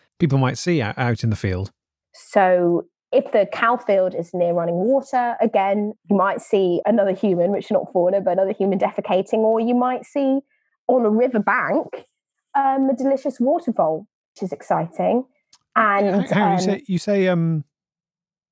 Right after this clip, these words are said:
Speaker 1: you say delicious water vole?
Speaker 2: No,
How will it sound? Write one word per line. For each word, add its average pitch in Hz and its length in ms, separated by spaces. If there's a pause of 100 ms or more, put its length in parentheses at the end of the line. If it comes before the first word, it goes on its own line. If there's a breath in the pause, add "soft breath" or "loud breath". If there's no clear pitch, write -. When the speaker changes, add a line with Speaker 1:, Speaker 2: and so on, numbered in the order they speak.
(560)
Speaker 1:
you - 60
say 196 100
delicious 151 560
water 120 280
vole? 113 320 (1120)
Speaker 2:
No, 240 240